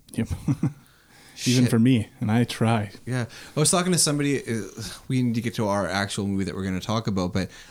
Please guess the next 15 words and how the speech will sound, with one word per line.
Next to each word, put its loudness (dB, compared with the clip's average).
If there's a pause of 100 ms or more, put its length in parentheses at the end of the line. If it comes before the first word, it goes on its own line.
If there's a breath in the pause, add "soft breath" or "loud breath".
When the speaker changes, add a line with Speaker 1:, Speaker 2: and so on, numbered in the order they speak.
Speaker 2:
I -8
was 2
talking -2
to, -2 (300)
uh, -12 (380)
somebody -2
at -4
work, -2 (260)
and -4
they -2 (160)
don't 0
watch -4
movies -6 (800)
at -2
all. -6